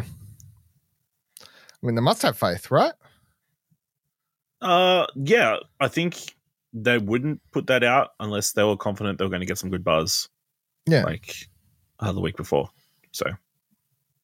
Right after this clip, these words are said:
Speaker 1: Or is she just, especially if you're only running these early screenings, 'cause we're getting the movie earlier than America.
Speaker 2: Mm.
Speaker 1: So that means if you go to one of these advanced screenings,
Speaker 2: Just be, like, first in the world to see it.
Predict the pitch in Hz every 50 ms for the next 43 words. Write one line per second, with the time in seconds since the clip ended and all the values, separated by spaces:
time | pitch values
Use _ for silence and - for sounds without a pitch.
0 | _ _ _ _ - 143 156 143 180 165 160 156 147 - 135 135 - - 156 143
1 | 170 170 160 143 - 156 147 143 143 131 117 117 120 131 131 127 120 113 110 110
2 | 117 120 110 - - 123 120 123 117 - - 120 117 147 170 190 254 247 220 190
3 | 160 147 147 147 135 131 123 - 107 120 120 120 117 113 110 104 98 92 101 123
4 | 151 117 - - - - _ _ _ _ _ _ _ _ _ _ _ _ _ _
5 | 156 _ _ _ _ _ _ _ _ _ - 117 123 123 107 80 76 - _ _
6 | _ _ _ _ _ _ _ _ _ _ _ - - 156 143 143 135 131 - 151
7 | 151 160 165 165 147 120 - - _ - 143 147 123 156 190 185 196 190 180 170
8 | 143 147 147 147 143 135 131 123 117 110 104 92 98 123 160 226 254 - - -
9 | 110 95 87 87 87 98 127 147 - - _ _ _ _ _ _ _ _ _ _
10 | _ _ _ _ _ _ _ _ _ _ _ - - 101 - - _ - - 113
11 | 107 101 98 - - - - 127 120 120 - - 107 104 98 101 104 120 127 101
12 | 82 78 - - - - - - 117 110 87 76